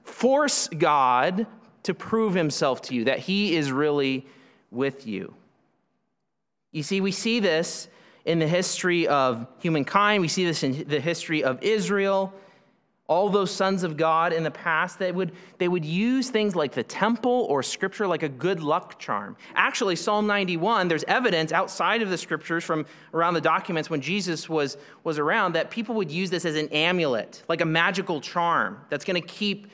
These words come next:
spirits and harm away. They would, would kinda use it in this way. And Israel as a whole would do things like that with the temple. "Well, we have the temple. God can't do anything with us," right? He,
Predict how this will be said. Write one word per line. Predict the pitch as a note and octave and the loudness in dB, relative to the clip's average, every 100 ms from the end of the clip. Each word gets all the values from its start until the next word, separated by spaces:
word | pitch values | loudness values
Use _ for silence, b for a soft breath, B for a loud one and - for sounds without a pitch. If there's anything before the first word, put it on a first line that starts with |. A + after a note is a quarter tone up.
| B | B
spirits | - - G3+ F#3+ D#3 B2+ - | -14 -6 0 2 2 -2 -4
and | D3 C#3 | -2 -4
harm | - F#3+ F#3+ F3 D3 | -4 0 2 2 0
away. | C#3+ F3 D3+ | -2 0 0
They | D#3 | 0
would, | D#3+ D#3 B - | -2 -6 B -4
would | F3 E3+ | -4 0
kinda | A3 G#3 | 2 2
use | F3 G3+ A3+ F3+ | 2 2 2 2
it | D#3+ | 2
in | D#3+ D#3+ | 2 2
this | D#3+ D#3+ | 0 -2
way. | D#3+ G3+ F#3 G2+ F#2+ - b b b b _ _ _ _ - | -2 2 2 2 -2 -8 b b b b _ _ _ _ -2
And | G#3+ F#3 D#3 | 0 0 0
Israel | F#3+ F3+ F#3+ F#3 | 0 2 2 4
as | F3+ | 2
a | F3 | 2
whole | A#3+ C4+ F3+ | 2 4 2
would | C#3+ | 0
do | E3+ F3 | 0 0
things | F3+ F3 | 0 2
like | E3 E3 | 2 2
that | F3 F3+ | 0 0
with | F3+ | -4
the | |
temple. | F#3 C4 D4+ A#3 C#3 B2+ | -2 0 2 2 2 2
"Well, | E3 | 2
we | G#3 C4 | 2 2
have | C#4 | 0
the | C4 | -2
temple. | A#3+ C#4 D#4 B3+ C#4 | -2 -2 0 0 2
God | G#3 A3+ - | 2 0 0
can't | B3+ A#3 | -2 -2
do | A#3 E4 | -2 0
anything | C#4 G3+ F#3+ | -2 -2 0
with | D#3 C#3+ | 0 0
us," | B2 D#3+ | 0 2
right? | F3+ G#3+ | 0 2
He, | A#3 A#3+ A#3 | 0 0 -2